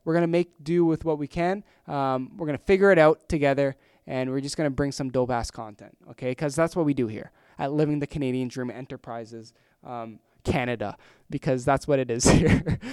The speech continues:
Living the Canadian Dream Enterprises Canada, Inc, corporate headquarters. That's what we do here. Um, but yeah, stay tuned for a bunch of awesome episodes that are coming up. Today's episodes, as you can see probably from the title, if you're listening to this episode right now,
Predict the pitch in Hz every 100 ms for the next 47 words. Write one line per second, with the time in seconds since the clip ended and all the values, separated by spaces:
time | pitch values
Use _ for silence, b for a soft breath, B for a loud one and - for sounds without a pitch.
0 | 254 160 180 214 214 214 202 196 170 175
1 | 170 156 170 - 147 147 - 147 139 139
2 | 135 - 135 139 _ b b b - 165
3 | - 143 127 _ _ _ _ 147 127 127
4 | 117 104 107 - 131 143 127 117 113 113
5 | - - b - 131 127 120 120 _ _
6 | _ _ - 170 190 - 175 170 202 180
7 | 185 165 - _ _ - 143 160 165 160
8 | 147 147 151 139 143 147 131 139 - 139
9 | 139 151 - b b - 196 233 247 247
10 | 226 226 226 214 180 - _ _ 170 170
11 | 180 190 175 185 165 175 165 156 156 156
12 | 139 - 156 156 180 196 147 - 139 120
13 | 147 139 143 123 127 120 120 127 123 127
14 | 117 123 151